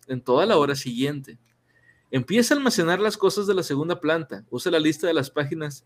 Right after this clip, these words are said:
eh, perdón, usa la, la, la lista que hemos usado en otros episodios. La mayoría de las familias tienen al menos cincuenta por ciento de los objetos listados. Haz un inventario rápido para ver qué tienes. No lo agarres todo. Bumpy,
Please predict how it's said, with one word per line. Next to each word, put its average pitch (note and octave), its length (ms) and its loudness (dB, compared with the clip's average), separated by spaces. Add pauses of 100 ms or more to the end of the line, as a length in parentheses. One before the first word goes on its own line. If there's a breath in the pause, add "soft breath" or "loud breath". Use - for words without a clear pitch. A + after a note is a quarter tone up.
eh, C3+ 160 0
perdón, D3 240 2
usa E3+ 300 4
la, D#3+ 260 8
la, D3+ 180 6
la D3 160 4
lista G#3 440 2
que D3 100 -2
hemos E3 200 -4
usado D3 300 0
en C3+ 80 -4
otros C#3 240 -8
episodios. F3+ 680 -2 (360 soft breath)
La D#3 100 4
mayoría D#3+ 240 6
de B3+ 60 8
las A#3+ 80 2
familias G#3+ 460 2
tienen A3 240 0
al F#3+ 100 0
menos G#3 220 0
cincuenta C#4 500 -2
por B3+ 180 0
ciento B3 360 -2
de F#3 60 2
los E3+ 140 -4
objetos E3+ 440 -4
listados. F3+ 640 -6 (360)
Haz C3+ 120 -2
un F#3+ 80 2
inventario E3+ 420 4
rápido E3+ 520 2
para B2+ 220 -4
ver B2+ 160 0
qué C#3+ 100 -10
tienes. G#3 500 -4 (280)
No C3 120 -2
lo F3 120 4
agarres A#3 420 4
todo. A3 440 4 (380)
Bumpy, C3 520 -4